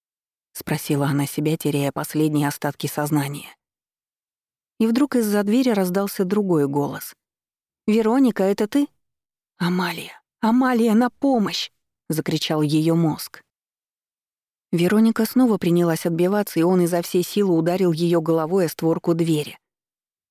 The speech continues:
У нее посыпались искры из глаз, а со стороны квартиры в двери повернули ключ,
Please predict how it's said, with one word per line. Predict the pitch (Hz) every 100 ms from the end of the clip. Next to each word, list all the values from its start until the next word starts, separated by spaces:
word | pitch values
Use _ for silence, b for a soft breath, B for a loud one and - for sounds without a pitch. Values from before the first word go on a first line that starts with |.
| _ -
У |
нее | 160 156 151
посыпались | - 160 165 165 165 - -
искры | 190 - 156 147
из | 151
глаз, | 156 151 - - _ _ _ _ -
а | 185
со | 190
стороны | - 185 185 180
квартиры | 165 170 - 214 185
в | 147
двери | 151 175 190
повернули | 170 165 170 175 175
ключ, | 180 180 143 - - -